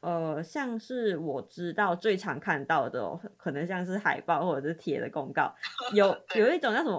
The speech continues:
Speaker 1: 外来人士在台生活咨询服务热线。<laughs> 那
Speaker 2: 嗯，嗯，对，对，
Speaker 1: 我，
Speaker 2: 对。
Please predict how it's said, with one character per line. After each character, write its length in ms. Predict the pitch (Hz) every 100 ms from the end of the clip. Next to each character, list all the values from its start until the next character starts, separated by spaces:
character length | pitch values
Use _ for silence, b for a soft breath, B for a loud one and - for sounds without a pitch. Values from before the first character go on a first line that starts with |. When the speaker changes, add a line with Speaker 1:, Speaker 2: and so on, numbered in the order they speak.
| -
Speaker 1:
外 220 | 320 311
来 280 | 208 170 151
人 280 | 156 156 147
士 280 | 170 214 196
在 280 | 180 196 165
台 280 | - 147
生 380 | - - 196 185
活 260 | 202 143 123
咨 300 | - 208 214
询 260 | 208 160
服 160 | 180 156
务 160 | 196 175
热 220 | 202 170
线。 300 | - 175 -
<laughs> 160 | 190 -
那 60 |
Speaker 2:
嗯， 280 | 233 226 220 _ B B B
嗯， 400 | 453 440 220 -
对， 160 | 233 214
对， 120 | 202
Speaker 1:
我， 80 | 233
Speaker 2:
对。 300 | 180 156